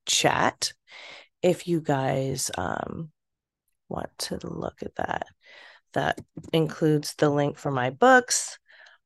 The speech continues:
um, my Instagram, my website. I usually put up, um, something on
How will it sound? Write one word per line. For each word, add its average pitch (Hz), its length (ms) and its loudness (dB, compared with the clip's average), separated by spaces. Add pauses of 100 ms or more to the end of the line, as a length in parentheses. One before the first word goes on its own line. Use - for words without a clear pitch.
(200)
um, 147 640 2 (140)
my 127 300 0
Instagram, 220 800 2
my 123 180 -2
website. 185 640 2
I - 20 4
usually 165 440 -2 (220)
put 165 340 2
up, 156 400 -2 (720)
um, 135 580 -6 (120)
something 160 800 0 (100)
on 62 760 0